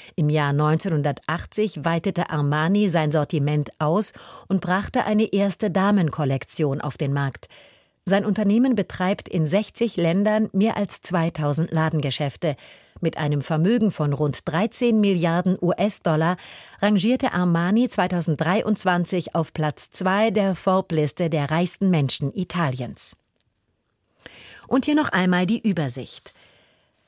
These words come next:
An einer Sicherungstruppe für die Ukraine wollen sich nach den Worten von Frankreichs Präsident Macron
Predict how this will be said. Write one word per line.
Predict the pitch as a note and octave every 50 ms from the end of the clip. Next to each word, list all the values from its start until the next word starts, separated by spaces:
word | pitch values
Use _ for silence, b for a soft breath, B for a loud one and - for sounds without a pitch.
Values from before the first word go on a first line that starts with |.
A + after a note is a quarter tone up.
| b b b b b b
An | - A3 A#3
einer | - - A3 A#3 A3+ A3 F#3+
Sicherungstruppe | E3 C4+ C4 - C#4+ C4 B3+ A#3 F#3+ - - - - A#3 A#3 - A#3
für | - - A3+ G3+
die | E3+ G#3
Ukraine | - G#3 - - G3+ G#3+ - - A#3 A#3 A3+ F#3 D#3 D3 C#3 C3+ B2 C3
wollen | E3 E3 D#3 D#3+ D#3
sich | C#3 D#3+ D3 - -
nach | D#3 -
den | - F3 D#3 C3+
Worten | D#3 E3 G3 G#3 - A#3+ A3
von | - - E3+ D#3 D3+ C3+
Frankreichs | - D#3+ E3 F#3 G3 - - F3 E3+ D#3 -
Präsident | - - E3 D#3 E3 E3 D#3+ E3 - E3+
Macron | D#3+ D#3 - - - G3 G3+ A3 G#3+